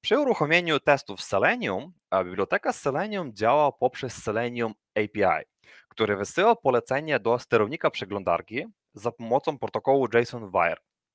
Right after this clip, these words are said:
Który tak naprawdę jest przekazywany przez naszego tego drivera do przeglądarki, bezpośrednio do silnika przeglądarki. Dostępne frameworki do użycia to tak zwane i bardzo wiadome,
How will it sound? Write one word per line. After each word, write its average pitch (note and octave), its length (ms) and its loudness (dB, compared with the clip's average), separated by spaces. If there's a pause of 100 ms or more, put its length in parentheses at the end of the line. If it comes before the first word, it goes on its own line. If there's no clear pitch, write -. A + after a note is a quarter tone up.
(160)
Który F#4+ 340 -4
tak B2 120 -8
naprawdę B2+ 340 -2
jest C3 180 0
przekazywany A#2+ 880 0
przez A2+ 260 -2
naszego A#2 340 0
tego G#2+ 240 -2
drivera G#2 760 4 (840)
do C3+ 160 6
przeglądarki, A#2 840 0 (400)
bezpośrednio F3 640 -2
do C3+ 140 0
silnika B2+ 460 -4
przeglądarki. E2+ 680 -10 (640)
Dostępne A#3+ 440 -2
frameworki D3+ 560 0
do G#2 120 -2
użycia G#2 720 -4 (160)
to D3+ 480 0
tak G#2+ 180 -4
zwane B2 300 2
i G2+ 60 -2
bardzo A2+ 300 2
wiadome, A2 600 6